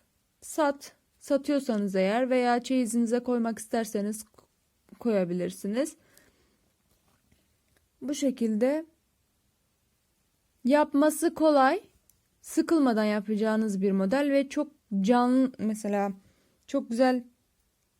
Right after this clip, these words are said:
duracaktır. Düz yazmaları da yaparsanız eğer rengarenk, mesela siyah yazmaya renk renk yaparsanız çok şık duracağını düşünüyorum. Böyle arkadaşlar fil dişlerimi yapıyorum. Tekrardan göstereyim. Şöyle,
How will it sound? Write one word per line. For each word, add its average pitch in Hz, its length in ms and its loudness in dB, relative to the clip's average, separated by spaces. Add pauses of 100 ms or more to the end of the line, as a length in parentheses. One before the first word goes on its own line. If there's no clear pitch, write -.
(180)
duracaktır. 202 680 0
Düz 285 180 4
yazmaları 311 580 4
da 330 40 6
yaparsanız 294 680 4
eğer 220 260 4
rengarenk, 240 640 4
mesela 220 340 0
siyah 233 320 0
yazmaya 202 440 0
renk 233 240 2
renk 208 220 -2
yaparsanız 247 640 -2
çok 240 240 -4
şık - 240 -8
duracağını 196 580 0 (180)
düşünüyorum. 185 720 -4 (1300)
Böyle 302 220 2
arkadaşlar 240 680 0
fil 285 240 -2
dişlerimi 208 380 -2
yapıyorum. 226 380 0
Tekrardan 208 560 -2
göstereyim. 196 500 -4 (640)
Şöyle, 269 640 2